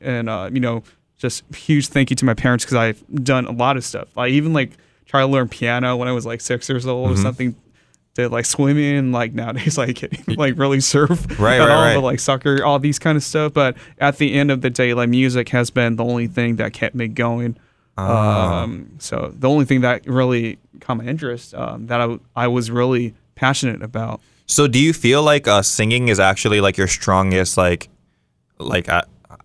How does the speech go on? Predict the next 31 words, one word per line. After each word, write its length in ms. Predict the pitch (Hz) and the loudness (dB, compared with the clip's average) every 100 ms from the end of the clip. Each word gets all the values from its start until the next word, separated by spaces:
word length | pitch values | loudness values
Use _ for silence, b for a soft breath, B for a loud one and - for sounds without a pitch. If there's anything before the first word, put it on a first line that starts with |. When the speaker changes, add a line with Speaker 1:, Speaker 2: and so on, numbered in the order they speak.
| _ | _
Speaker 2:
talent, 360 | - 87 117 131 | 0 2 4 2
I 60 | 143 | 0
guess, 160 | 156 | 0
about 320 | 135 151 170 | 2 2 2
you, 100 | 175 | 0
or 160 | 185 107 | 2 2
is, 140 | 92 | 4
like, 240 | 98 95 90 | 2 2 2
your, 380 | 101 92 90 - | 4 4 2 -2
your 200 | 98 98 | 0 2
ability 360 | 90 95 101 95 | 4 2 2 2
on 60 | |
the 80 | 92 | 0
ukulele 520 | 90 95 104 131 135 | 0 2 4 4 4
is, 140 | 127 120 | 2 2
like, 160 | 113 | 2
your 140 | 117 104 | 2 2
sh-, 140 | - | -2
strongest 480 | - 123 117 117 113 | -4 0 0 0 0
musical 300 | 113 113 120 | 0 2 2
asset? 320 | 113 117 113 | 2 2 2
What 100 | 104 | 2
would 120 | 127 131 | 0 0
you 60 | |
say, 220 | - 117 | 0 2
I 80 | 107 | 2
guess, 220 | 95 92 | 2 0
is, 120 | 95 90 | -2 -2
like, 200 | 90 95 | 0 0
your 240 | 92 90 | 0 0
forte 640 | - 107 104 - 82 87 | 0 2 2 0 -2 -4